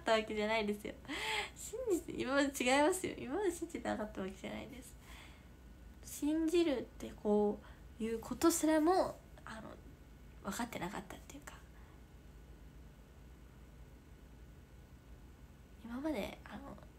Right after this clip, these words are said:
無理に決まってんだろうとか信じてないわけ、なかったわけではないですよ。なんていうのか、信じるっていうか、うーん、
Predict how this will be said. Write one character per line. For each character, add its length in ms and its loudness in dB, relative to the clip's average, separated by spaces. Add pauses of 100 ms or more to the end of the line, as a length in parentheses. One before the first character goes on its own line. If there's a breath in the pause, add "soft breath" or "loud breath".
(320)
無 100 2
理 100 4
に 80 4
決 140 -10
ま 80 -4
っ 40 -10
て 120 -2
ん 60 4
だ 80 6
ろ 60 0
う 20 -8
と 120 -12
か 80 -4
信 320 -4
じ 80 -6
て 120 -10
な 120 -2
い 40 4
わ 80 2
け、 340 -10
な 100 0
か 60 2
っ 80 -2
た 100 -8
わ 80 -10
け 120 -16
で 80 -6
は 60 -8 (100)
な 100 -4
い 40 -2
で 100 -8
す 120 -10
よ。 60 -16 (1400 loud breath)
な 120 0
ん 60 -6
て 120 -10
い 40 -10
う 40 -10
の 60 -10
か、 40 -16 (100)
信 440 4
じ 140 4
る 80 6
っ 40 -2
て 160 -6
い 80 -2
う 40 -8
か、 260 -4 (920 loud breath)
う 40 -2
ー 20 0
ん、 1000 -2